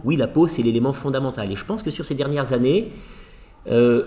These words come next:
alors les dermatologues ont toujours été très sensibles à ça, c'est norm-, naturellement, c'est leur spécialité, mais les autres spécialités chirurgicales, non dermatologiques, n'avaient peut-être pas cette fibre-là, aujourd'hui ont totalement intégré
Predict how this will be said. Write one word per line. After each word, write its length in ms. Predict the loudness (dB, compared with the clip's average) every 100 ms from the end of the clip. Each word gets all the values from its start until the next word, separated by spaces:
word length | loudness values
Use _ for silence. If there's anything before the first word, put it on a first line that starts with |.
| 0
alors 140 | 0
les 80 | 2
dermatologues 420 | 2 2 4 4
ont 80 | 4
toujours 220 | 0 -2
été 100 | -2
très 120 | -2 -2
sensibles 340 | -4 -2 -2
à 40 |
ça, 120 | -2 -4
c'est 100 | -4
norm-, 220 | -6 -6
naturellement, 420 | -6 -4 -2 -2
c'est 140 | -2
leur 100 | -6
spécialité, 640 | -6 -8 -2 -2 0 -2 0
mais 120 | 2
les 200 | 2 0
autres 100 | -2
spécialités 680 | -4 -2 -2 -4 -2 2 2
chirurgicales, 800 | 0 -4 -4 -6 -6 -4 -2 0
non 180 | 2 2
dermatologiques, 760 | 0 -2 -4 -4 -2 -4 -6 -12 -18 -6
n'avaient 160 | -2 0
peut-être 220 | -2 -4
pas 100 | -8
cette 220 | -6 -10
fibre-là, 540 | -6 -4 -2 -2 -4 -8 -16 0
aujourd'hui 540 | 2 2 -2 -2 -4 -4
ont 80 |
totalement 460 | -4 -4 -2 -2 -2
intégré 500 | -2 -2 0 0 -2